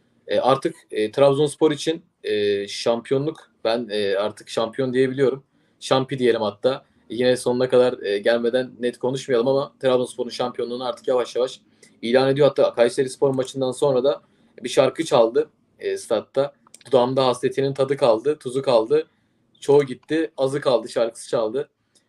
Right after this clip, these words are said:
E, şampiyonluğu artık, e, hatta Abdullah Avcı'nın da bir açıklaması vardı. E, "Defans yaparak şampiyonluğa gidiyoruz." demişti. "Sabırla gidiyoruz." demişti. Artık şampiyonluk için çok az bir süre kaldı.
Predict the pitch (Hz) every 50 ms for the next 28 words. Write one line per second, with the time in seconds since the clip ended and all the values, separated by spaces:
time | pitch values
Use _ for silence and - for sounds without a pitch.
0 | _ _ - - 98 101 98 98 98 98 98 - - 131 131 135 135 135 135 143
1 | 147 135 120 - - 165 160 - - _ _ - 107 110 107 104 104 101 101 104
2 | 101 98 98 92 - _ _ _ _ - 117 110 110 - 131 123 117 117 110 110
3 | - - 123 123 120 117 117 127 127 120 113 110 - - - 120 117 - - 135
4 | 120 107 101 113 135 143 - _ _ _ _ _ _ _ _ _ - 95 - -
5 | 110 - - 135 131 - - - 131 127 127 - - 123 - - 120 123 120 120
6 | 120 117 113 113 110 107 107 110 98 104 107 - - 156 147 - - 123 120 -
7 | 131 123 113 110 107 107 - 113 107 107 110 107 104 104 101 - - 143 151 -
8 | _ _ _ _ _ _ _ - 123 127 127 - - - 135 127 127 135 135 127
9 | 117 - - 147 135 151 139 139 135 139 135 131 127 - - 139 135 - 123 110
10 | 110 113 147 151 -